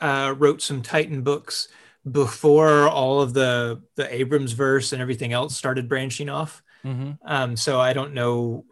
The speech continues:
Speaker 1: like, obviously it's not going to, to really fit in with the canon that's, that sits out there right now.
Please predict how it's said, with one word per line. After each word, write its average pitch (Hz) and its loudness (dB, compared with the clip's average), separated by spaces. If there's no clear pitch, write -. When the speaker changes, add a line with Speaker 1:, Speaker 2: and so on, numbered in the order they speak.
Speaker 1:
like, 123 -2
obviously 127 0
it's 117 -6
not 117 -2
going 120 -2
to, 117 0
to 135 -6
really 123 0
fit 135 0
in 127 4
with 110 -2
the 117 -10
canon 117 -4
that's, 110 -6
that 135 -14
sits 120 -6
out 113 -2
there 113 0
right 107 -2
now. 113 -2